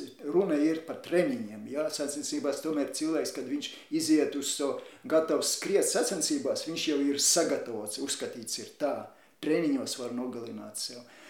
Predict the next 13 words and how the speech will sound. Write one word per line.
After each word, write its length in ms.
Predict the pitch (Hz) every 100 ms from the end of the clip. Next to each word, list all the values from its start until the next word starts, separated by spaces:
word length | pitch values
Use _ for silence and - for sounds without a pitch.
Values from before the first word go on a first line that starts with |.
| - - -
Ultrā 640 | - 269 320 190 160 -
tas 220 | - 311 -
ir 80 | 302
savādāk. 600 | - 202 143 135 135 123
Es 140 | 208 -
uzskatu, 460 | 285 - 254 -
ka 80 | -
tu 140 | 190 226
nevar 400 | 220 175 123 107 -
nogalināt 720 | 143 143 131 127 127 117 110
cilvēku 560 | - 131 123 113 104
sev. 380 | - - 135 127 - -
Ne-, 260 | 190 226